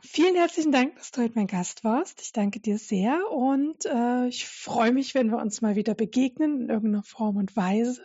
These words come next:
auf irgendwelchen Wollfesten oder vielleicht machen wir noch eine Folge über und sprechen über unsere Adventskalender und vergleichen mal, ob das ein großer Unterschied ist zwischen nur Männer, die den befüllen und nur Frauen, die den befüllen.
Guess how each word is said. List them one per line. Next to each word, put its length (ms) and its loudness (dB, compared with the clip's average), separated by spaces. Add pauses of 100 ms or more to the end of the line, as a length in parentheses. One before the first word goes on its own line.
auf 140 -20
irgendwelchen 460 -8
Wollfesten 880 0
oder 420 -4 (720)
vielleicht 400 0
machen 140 2
wir 100 4
noch 120 0
eine 100 0
Folge 420 2
über 200 0
und 140 0
sprechen 300 -2
über 220 4
unsere 220 0
Adventskalender 1080 0 (140)
und 120 -20 (280)
vergleichen 560 2
mal, 240 2
ob 100 -8
das 160 0
ein 80 2
großer 300 0
Unterschied 420 -2
ist 220 -6
zwischen 440 0
nur 200 2
Männer, 300 2
die 120 2
den 140 0
befüllen 460 0
und 180 -2
nur 140 2
Frauen, 460 -2
die 160 -8
den 160 -10
befüllen. 360 -12